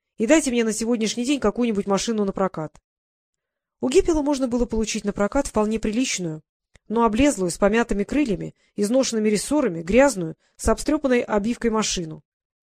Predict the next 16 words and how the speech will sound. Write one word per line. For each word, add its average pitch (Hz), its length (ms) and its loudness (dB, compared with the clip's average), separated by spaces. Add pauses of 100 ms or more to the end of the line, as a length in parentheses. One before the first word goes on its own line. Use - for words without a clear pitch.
(160)
Именно 220 240 2
такую, 277 440 0 (280)
на 226 80 -4
которой 302 320 2
Квиллер 247 340 2
и - 160 -4
намеревался 240 480 2
совершить 190 400 -2
поездку 190 400 -2
по 185 140 -4
Мускаунти. 160 640 -10 (1300)
Первым 311 260 2
пунктом 294 300 -2
назначения 294 480 2
был 240 260 -2
Димсдейл, 170 640 -4